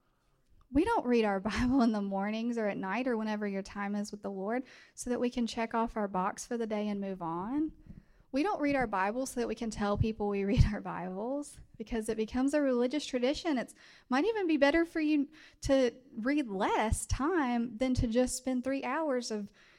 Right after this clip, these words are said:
hating doing this thing. We read our <laughs> Bibles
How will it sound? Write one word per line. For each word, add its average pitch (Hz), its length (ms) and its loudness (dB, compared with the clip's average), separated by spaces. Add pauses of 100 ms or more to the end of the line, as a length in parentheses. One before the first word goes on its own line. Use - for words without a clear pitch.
(140)
hating 269 600 0 (120)
doing 302 340 0
this 226 200 -4
thing. - 520 -2 (1500)
We 262 180 2
read 294 320 2
our 262 180 -2
<laughs> 247 220 -2
Bibles 220 520 0